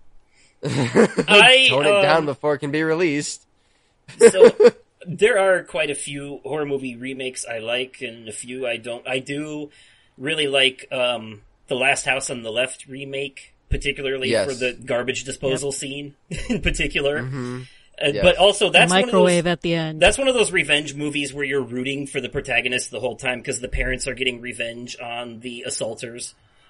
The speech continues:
Speaker 2: Um,
Speaker 1: I kn-, I know I brought it up earlier, but the, uh, the Rob Zombie Halloween remakes were, uh, were, were, were, I think were decent.
Speaker 2: Okay.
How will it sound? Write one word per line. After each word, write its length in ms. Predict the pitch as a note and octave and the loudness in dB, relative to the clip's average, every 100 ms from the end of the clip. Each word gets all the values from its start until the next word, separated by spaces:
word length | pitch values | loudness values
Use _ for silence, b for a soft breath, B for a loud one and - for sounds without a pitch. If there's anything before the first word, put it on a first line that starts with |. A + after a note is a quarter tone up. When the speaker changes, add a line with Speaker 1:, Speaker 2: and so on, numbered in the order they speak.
| b | b
Speaker 2:
Um, 500 | A#2 A2 G#2 G#2 B2 _ - | -8 -6 -8 -12 -18 _ -6
Speaker 1:
I 60 | |
kn-, 180 | C3 C#3 - _ _ _ B2 | -2 -4 -6 _ _ _ -6
I 40 | |
know 280 | B2+ C3 D3+ | -2 0 0
I 60 | |
brought 280 | D3 A#2+ B2 | 0 0 -2
it 120 | A#2+ | 0
up 120 | A#2 - - | -4 -6 -8
earlier, 420 | G#2 A2 G#2+ G2 | -8 -6 -6 -8
but 220 | E2 F#2+ - - | -6 -10 -10 -14
the, 260 | G#2 G2 | -8 -4
uh, 240 | F#2 F2 E2 | -4 -4 -6
the 160 | F#2 | -8
Rob 340 | F#2+ G2+ G2 F2 | -6 -4 -4 -6
Zombie 600 | F#2 F#2 F#2 F2+ F2 F2 | -10 -8 -8 -8 -10 -12
Halloween 500 | F2+ F#2 F2+ F2+ F2+ | -10 -8 -8 -10 -10
remakes 760 | E2+ E2 D#2+ D#2+ D#2+ _ - - - | -12 -16 -14 -12 -14 _ -20 -20 -16
were, 380 | F#2 E2+ D#2 D2+ _ | -12 -10 -12 -18 _
uh, 200 | - D2+ - | -12 -12 -12
were, 220 | G#2+ A2+ G2+ | -10 -8 -8
were, 300 | G#2+ A#2 G#2 | -8 -8 -10
were, 120 | - B2 - _ - | -14 -16 -18 _ -18
I 80 | - | -14
think 180 | E3 C#3 | -14 -10
were 80 | F#2 | -12
decent. 580 | E2+ - - D#2+ F2+ - - _ B B B B _ _ _ _ _ - - _ | -12 -18 -16 -14 -16 -18 -20 _ B B B B _ _ _ _ _ -20 -20 _
Speaker 2:
Okay. 400 | C3 C3+ D3+ E3+ | -12 -2 -2 -2